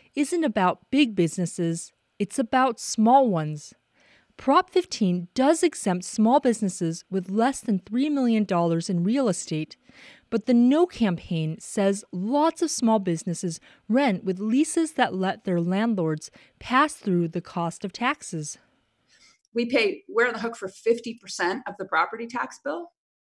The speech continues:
Speaker 2: So I'm gonna give you some examples about why this is just terrifying on top of everything else.
Speaker 1: Lori Thomas is the executive director of the Golden Gate Restaurant Association, San Francisco's main restaurant lobby.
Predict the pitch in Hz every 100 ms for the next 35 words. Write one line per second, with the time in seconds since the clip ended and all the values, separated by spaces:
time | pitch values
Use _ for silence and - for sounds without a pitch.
0 | _ _ _ _ - 220 208 220 202 196
1 | 214 208 202 165 170 175 214 190 190 156
2 | 175 185 180 170 - 165 - - 151 170
3 | 202 190 196 180 170 180 175 160 156 175
4 | 175 165 156 185 277 - - _ - -
5 | _ 202 277 349 392 - 202 175 175 -
6 | 190 208 175 - 254 - 311 302 226 180
7 | 170 - 180 - 151 196 208 233 226 180
8 | 175 175 190 - 175 156 - 165 151 175
9 | 156 147 160 151 - - - - 254 294
10 | 339 320 - 202 - 190 180 202 208 233
11 | 214 190 175 - 180 170 160 160 160 151